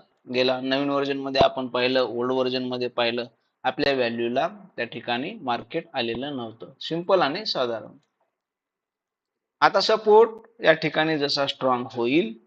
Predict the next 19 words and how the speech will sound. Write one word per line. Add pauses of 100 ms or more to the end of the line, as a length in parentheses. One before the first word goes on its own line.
(1500)
आता
मागं
काय
काय
झालं
ते
स्किप
करायचं.
Support
shifted
from (680)
bottom
to (100)
top, (100)
ठीक
आहे. (1500)
तो (220)
डब्ल्यूटीटी
झाला,